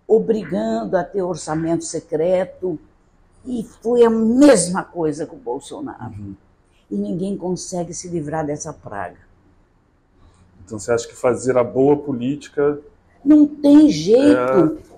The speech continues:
Speaker 1: porque educar o povo é fundamental pra ele fazer escolhas. O povo é bom,
Speaker 2: Uhum.
Speaker 1: mas ele, é, ele não escolhe assim,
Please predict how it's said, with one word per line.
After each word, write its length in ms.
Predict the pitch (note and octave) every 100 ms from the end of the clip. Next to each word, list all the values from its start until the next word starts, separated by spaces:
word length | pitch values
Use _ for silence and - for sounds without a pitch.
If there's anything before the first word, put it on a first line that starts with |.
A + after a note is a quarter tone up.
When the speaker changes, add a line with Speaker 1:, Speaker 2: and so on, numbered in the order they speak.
| -
Speaker 1:
porque 300 | B3 G#3 C#4 C4+
educar 580 | A3 B3 - C4 C4
o 60 | A3+
povo 360 | - B3 A3+ A#3+
é 40 |
fundamental 1120 | A#3 A#3+ C4+ C4 C4 B3+ A#3+ - F#3 G#3 G#3+
pra 180 | G#3 E3
ele 120 | D3
fazer 400 | C#3+ C#3 C3 D3
escolhas. 960 | C#3+ - - B2+ A#2 A2+ F#2+ - - - _ _ _ _ _ _ _ _ _ _ _
O 120 | D4+
povo 340 | - - D4+ D4
é 60 | D#4
bom, 580 | A3 B3+ D4 C#4+ F3 - _ _ _ _ _ _ G2
Speaker 2:
Uhum. 280 | F#2 F2+ - _
Speaker 1:
mas 400 | A#3+ C4 C4 G#3
ele, 580 | B3 B3+ B3+ B3+ A#3+ - - _ _ -
é, 280 | A3+ - A#3+
ele 400 | B3 B3+ B3 - -
não 560 | C#4+ C4+ C#4+ C#4+ C#4+ - - C#4+
escolhe 540 | B3+ - - C4 C4
assim, 600 | B3 - A#3+ B3 F#3 E3